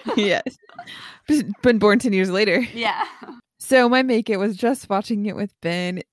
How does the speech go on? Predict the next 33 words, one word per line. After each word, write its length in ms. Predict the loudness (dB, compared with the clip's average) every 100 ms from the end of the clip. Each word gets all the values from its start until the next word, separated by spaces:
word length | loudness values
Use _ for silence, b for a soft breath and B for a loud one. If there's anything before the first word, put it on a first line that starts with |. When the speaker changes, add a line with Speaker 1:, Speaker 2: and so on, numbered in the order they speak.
| _
Speaker 2:
It 140 | -16
was 200 | -8 -8
so 540 | -8 -12 -6 -2 0 0
sweet. 600 | -2 -6 -4 -2 -2 -2
I 140 | -2
loved, 840 | -2 -2 -2 0 2 0 -4 -8 -14 _
<laughs> 100 | -6
I 120 | -4
just 280 | -6 -8 -6
loved 360 | -4 -4 -2
it 180 | -2 -2
so 220 | 0 2
much. 520 | 2 0 -2 -6 -16 -18 _ _ -10
It 240 | -2 -2 -2 -6 -8 0
really 320 | 2 2 0
just 240 | -4 -2
made 160 | 0 0
it 120 | -4
so 200 | -4 -2
nice, 340 | 0 -2 -2
'cause 160 | -6 -4
this 220 | -4 -2
is 100 | -4
something 320 | -2 -2 0
I'm 140 | -2 -4
just 160 | -6
so 120 | -6 -8
familiar 460 | -6 -8 -8 -8
with, 280 | -8 -10 -10 _ -14
that 120 | -12 -8
I've 220 | -8 -10 _ _
seen 320 | -10 -4 -4
this 400 | -4 -8 -10 -16